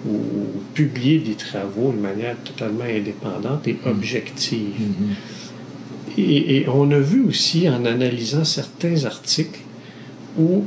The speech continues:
Speaker 1: un article qui était, euh, dans son contenu plutôt critique du narratif dominant, eh bien, dans le résumé de l'article, on voyait ou, euh, une phrase ou deux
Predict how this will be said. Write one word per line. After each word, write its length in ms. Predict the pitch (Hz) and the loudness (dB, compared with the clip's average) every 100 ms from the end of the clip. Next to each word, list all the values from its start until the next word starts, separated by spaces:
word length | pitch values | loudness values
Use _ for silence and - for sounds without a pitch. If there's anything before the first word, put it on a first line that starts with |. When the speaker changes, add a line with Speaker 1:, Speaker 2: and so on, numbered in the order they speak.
| - | 0
Speaker 1:
un 160 | 135 131 | 2 4
article 400 | 139 - - 214 | 2 0 0 0
qui 160 | - 123 | 2 -2
était, 460 | - - 160 202 - - - 139 | -2 0 2 2 -6 -16 -8 -4
euh, 340 | 117 117 139 - | -2 -2 -2 -4
dans 180 | 127 127 | -6 -4
son 220 | - 160 | -2 -2
contenu 480 | - 123 127 143 143 | 0 -2 2 0 0
plutôt 340 | 143 127 143 | -2 -4 -4
critique 720 | 135 - 131 - 247 240 - - - - - 160 | -6 -4 -4 -2 -4 -4 -14 -20 -20 -20 -14 -8
du 240 | 123 123 | -6 -2
narratif 520 | 127 120 120 - 147 | -2 -4 -6 -2 -2
dominant, 440 | 131 117 117 117 202 - - - - - - | 0 -4 -4 -4 -6 -8 -20 -20 -20 -18 -4
eh 80 | 117 | -2
bien, 300 | 117 127 139 135 117 | 0 2 2 0 -2
dans 180 | 135 269 | 0 4
le 140 | 220 | 4
résumé 520 | 127 120 101 110 120 | 2 0 -2 -2 -2
de 140 | 160 110 | -2 -4
l'article, 480 | 107 - - - - - 123 | -6 -8 -6 -6 -6 -10 -6
on 140 | 113 | -4
voyait 380 | 107 120 139 180 208 - 247 | -4 -2 0 0 -2 -8 -4
ou, 280 | 151 127 - 151 | -2 -2 -2 -4
euh, 220 | 147 143 143 - 160 151 - | -2 -2 -4 -4 -4 -4 2
une 160 | 151 | 2
phrase 420 | 147 - 160 151 117 | 2 0 0 0 0
ou 80 | |
deux 280 | 113 110 131 | -2 0 0